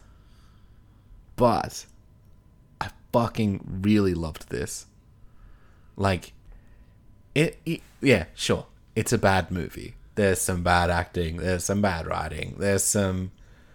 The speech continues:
mm, oh, no, the effects are all right. And the, the music is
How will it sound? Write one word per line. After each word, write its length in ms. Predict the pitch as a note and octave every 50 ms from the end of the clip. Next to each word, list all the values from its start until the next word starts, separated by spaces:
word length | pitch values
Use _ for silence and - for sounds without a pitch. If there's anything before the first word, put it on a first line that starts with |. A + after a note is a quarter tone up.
| - - - - - - -
mm, 600 | - G2+ G#2 G#2 G#2 G2+ G2+ G2+ G2 F#2+ G2 G#2 - - - - - - - - - - - - - - - - - - -
oh, 260 | D#3 F3 F3 F3+ - - C#4+
no, 120 | E4 F4 E4
the 80 | D#4+ B3+
effects 280 | - A#3+ F3+ - -
are 40 | G#2+
all 60 | F#2 E2+
right. 180 | F2 F#2+ - - - - - - - - - - - - - - - - - - - - - - - -
And 140 | D3 C#3+ C#3+
the, 60 | D3
the 220 | C#3+ - C#3+ C#3+
music 380 | C#3 C#3 C3+ C3+ A#2+ C3 B2+ -
is 240 | C3 A#2+ - -